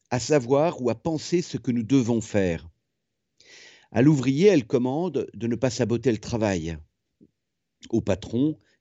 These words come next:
elle commande de payer justement les salariés. À un élève, elle commande de faire son travail scolaire correctement. À une mère, elle commande de tenir et diriger sa maison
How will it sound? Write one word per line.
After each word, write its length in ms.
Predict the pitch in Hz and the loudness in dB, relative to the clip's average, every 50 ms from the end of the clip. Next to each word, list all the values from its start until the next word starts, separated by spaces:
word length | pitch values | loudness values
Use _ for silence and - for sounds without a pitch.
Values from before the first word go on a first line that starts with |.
| - | -4
elle 140 | - 113 98 | -2 -2 -2
commande 500 | - - 98 98 107 120 135 110 101 - - _ _ _ _ _ _ | 0 -2 -2 0 0 0 0 -2 -4 -6 -8 _ _ _ _ _ _
de 120 | 90 101 | -8 -6
payer 500 | 98 - 170 156 104 87 90 82 71 - _ _ _ _ _ - | 0 2 2 2 2 0 -4 -4 -6 -8 _ _ _ _ _ -14
justement 580 | 85 92 131 180 170 - - 127 113 117 117 | -10 -6 -6 -6 -6 -2 0 0 0 0 0
les 100 | 113 110 | -2 -2
salariés. 560 | 104 - - 104 110 113 - - 90 82 73 _ _ _ _ _ _ _ _ _ _ - - - - | -4 -2 -2 -2 -2 -2 -4 -4 -6 -6 -6 _ _ _ _ _ _ _ _ _ _ -18 -18 -10 -4
À 100 | - 139 | 0 2
un 100 | 160 180 | 4 6
élève, 260 | 185 208 226 247 226 208 | 6 6 6 6 4 4
elle 140 | 190 175 | 2 0
commande 520 | - - 170 175 202 220 214 165 165 135 120 | 0 -4 -6 -6 -6 -8 -8 -8 -8 -8 -8
de 160 | 123 107 151 | -10 -10 -10
faire 280 | 139 - - 185 170 - | -10 -6 -6 -6 -6 -6
son 180 | - 160 147 | -10 -10 -10
travail 360 | - - - 143 131 147 143 | -10 -8 -8 -4 -2 -2 -2
scolaire 680 | 127 - - - 127 117 110 101 95 92 85 - - _ | -4 -6 -6 -4 -2 0 0 0 -2 -2 -6 -8 -14 _
correctement. 720 | - 117 98 104 107 - _ - 123 107 101 82 78 73 _ _ _ _ _ _ _ _ _ _ _ _ _ - | -8 -6 -4 -4 -6 -6 _ -4 -4 -2 -2 -6 -6 -10 _ _ _ _ _ _ _ _ _ _ _ _ _ -6
À 100 | - 98 | -2 0
une 200 | 113 123 131 135 | 2 4 4 4
mère, 400 | 123 110 101 95 90 85 80 - - _ - - - - - | 4 4 2 2 0 0 -2 -6 -10 _ -20 -20 -20 -14 -6
elle 160 | - 92 90 | -4 -2 -2
commande 360 | - - 104 101 110 113 113 98 | 0 2 2 2 4 2 2 2
de 100 | 92 101 | 0 -2
tenir 500 | 101 - 120 110 113 104 92 82 85 90 | 0 2 0 2 4 2 2 0 0 -2
et 60 | 90 | -2
diriger 440 | 80 87 104 95 104 92 87 - 110 | -2 0 0 0 2 2 4 4 4
sa 180 | - - 107 | 4 2 2
maison 400 | 98 107 104 85 85 92 85 80 | 2 2 2 2 0 -4 -4 -4